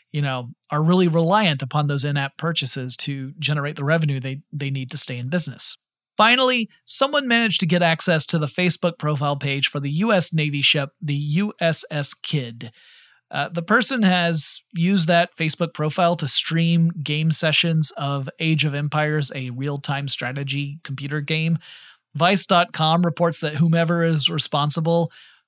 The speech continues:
is, uh, might be good at guessing the Navy's passwords, but they are not a good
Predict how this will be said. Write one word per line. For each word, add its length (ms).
is, 460
uh, 320
might 240
be 120
good 320
at 160
guessing 400
the 80
Navy's 400
passwords, 680
but 280
they 160
are 160
not 300
a 80
good 500